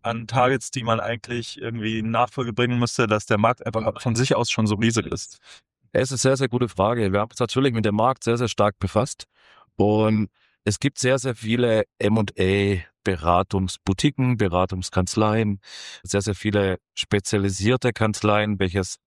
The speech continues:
Speaker 2: rein das Thema Nachfolge, Nachlass, also familieninhabergeführte Nachlassregelung, also sehr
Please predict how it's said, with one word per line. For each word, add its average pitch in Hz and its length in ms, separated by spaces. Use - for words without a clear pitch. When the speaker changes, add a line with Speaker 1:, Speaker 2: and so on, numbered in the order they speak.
Speaker 2:
rein 101 400
das 104 140
Thema 101 480
Nachfolge, 107 720
Nachlass, 120 840
also 95 160
familieninhabergeführte 120 1800
Nachlassregelung, 107 680
also 101 260
sehr 127 340